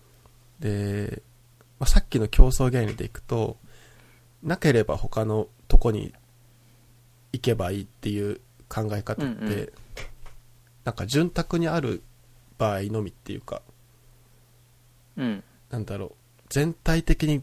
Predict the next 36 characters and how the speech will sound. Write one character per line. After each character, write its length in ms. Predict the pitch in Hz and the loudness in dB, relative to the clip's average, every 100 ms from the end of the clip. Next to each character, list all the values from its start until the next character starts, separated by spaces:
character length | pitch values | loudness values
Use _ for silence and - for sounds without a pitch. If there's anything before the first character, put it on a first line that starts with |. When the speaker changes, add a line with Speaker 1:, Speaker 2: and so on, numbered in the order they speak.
| - - - - | -6 -20 -10 2
Speaker 1:
ガ 160 | 139 | 2
ッ 20 | |
て 200 | - - | 2 -6
な 120 | 95 92 | -6 -4
く 100 | 113 | -4
な 120 | 104 | -6
っ 20 | |
た 140 | - | -6
時 280 | 98 - 98 | 8 8 8
に、 220 | 90 90 - - - - - - _ _ _ _ _ _ _ - | -4 -12 -16 -20 -20 -20 -20 -20 _ _ _ _ _ _ _ -10
な 80 | 101 | -8
ん 40 | |
か 120 | - | -4
マ 140 | 113 135 | -2 -2
ス 120 | - | -2
ク 140 | 117 | -2
が 260 | 98 87 - | -2 -4 -6
そ 180 | - 101 | -8 -8
の、 240 | 98 - - | -8 -10 -8
め 120 | 101 | -8
っ 20 | |
ち 140 | - | -4
ゃ 40 | 104 | -2
値 80 | 104 | -2
上 140 | 104 | -4
が 100 | 110 | -6
り 80 | 104 | -6
し 100 | - | -6
た 120 | 101 | -6
み 80 | 101 | -6
た 100 | 90 | -8
い 60 | |
な 80 | - | -8
感 200 | - 95 | -8 -8
じ 140 | 90 - | -10 -10
で、 220 | - | -12